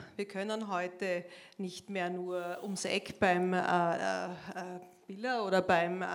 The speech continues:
beim Spar oder sonst wo einkaufen. Wir können alles überall einkaufen. Das ist einmal die Grundbasis. Und das hat natürlich die Pandemie enorm verstärkt, ja. Aber die Grundregeln, sage ich mal, guter Markenführung, äh, sind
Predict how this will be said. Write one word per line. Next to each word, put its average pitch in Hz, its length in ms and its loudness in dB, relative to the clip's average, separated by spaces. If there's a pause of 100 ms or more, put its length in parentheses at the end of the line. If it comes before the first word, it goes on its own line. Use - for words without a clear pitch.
beim 180 160 -4
Spar 185 340 2
oder 208 100 0
sonst 208 280 -2
wo 277 40 2
einkaufen. 247 480 2
Wir 247 60 -2
können 269 200 4
alles 294 380 4
überall 190 340 0
einkaufen. - 540 -8
Das 185 80 -8
ist - 20 -4
einmal 226 160 0
die 214 60 -6
Grundbasis. 202 800 -2 (420)
Und 233 140 2
das 233 140 2
hat 233 200 4
natürlich 269 380 0
die 254 100 -2
Pandemie 214 640 0
enorm 196 560 2
verstärkt, - 800 -2
ja. 214 240 0 (520)
Aber 233 220 4
die 247 160 -2
Grundregeln, 208 1120 2
sage 196 320 4
ich 196 100 -4
mal, 180 300 4
guter 254 400 2
Markenführung, 202 1200 2
äh, 196 280 -4
sind 220 460 -2